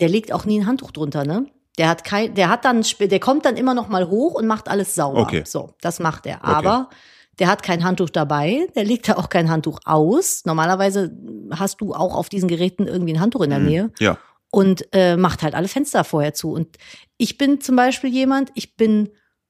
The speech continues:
Speaker 1: hyperempfindlich auf Körpergeruch. Wirklich, das, ich weiß nicht, warum das so ist, aber mir
Speaker 2: So niemand auch, finde ich.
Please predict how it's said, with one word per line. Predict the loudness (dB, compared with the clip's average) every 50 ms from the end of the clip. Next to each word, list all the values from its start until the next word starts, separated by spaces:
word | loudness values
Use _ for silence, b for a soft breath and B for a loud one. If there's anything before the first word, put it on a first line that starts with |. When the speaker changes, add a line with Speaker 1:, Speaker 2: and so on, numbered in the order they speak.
| _ _ _ _ _
Speaker 1:
hyperempfindlich | -14 -2 0 0 0 2 0 0 0 0 0 -2 -2 0 0 0 0 0 -2 -6 -6 -6
auf | -8 -10 -8 -2
Körpergeruch. | -2 0 0 0 -2 -4 -4 -6 -8 -10 -6 -6
Wirklich, | -6 -4 -4 -4 -4
das, | -4 -4 -4 -6
ich | -6 -2
weiß | 0 0 2 0
nicht, | 0 2
warum | 2 2 2 2 0 2
das | 2 2 0 -2
so | -2
ist, | -4 -4 -4
aber | -4 -2 -2 -2
mir | -2 -4 -8 -6 -2 -2 -2 -2 -4
Speaker 2:
So | 0 2 2 4
niemand | 4 4 4 2 2
auch, | 2 0 -2 -2
finde | -4 -6 -6 -6
ich. | -8 -10 -12 -20